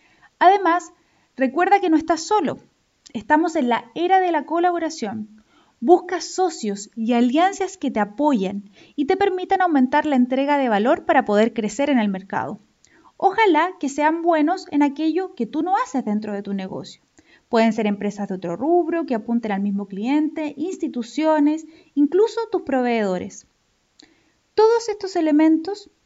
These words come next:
tanto las actividades claves como los recursos claves y las alianzas, impactarán a tus costos. Mientras más priorices estos componentes estratégicamente,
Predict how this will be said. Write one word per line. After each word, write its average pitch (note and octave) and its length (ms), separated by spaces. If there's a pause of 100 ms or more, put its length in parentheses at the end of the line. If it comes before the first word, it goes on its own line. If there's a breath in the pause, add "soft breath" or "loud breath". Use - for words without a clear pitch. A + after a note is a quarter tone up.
(120)
tanto G#3+ 320
las F#3+ 140
actividades F#3+ 560
claves C4+ 420
como G#3+ 220
los G3+ 160
recursos D#4 580
claves B3+ 500
y G#3 60
las G#3 200
alianzas, F4+ 680 (300)
impactarán C#4+ 600
a G4+ 60
tus F#4 140 (100)
costos. - 560 (460)
Mientras B3 560
más G#4+ 380
priorices C4 600
estos C4+ 240
componentes B3 640
estratégicamente, F4+ 1080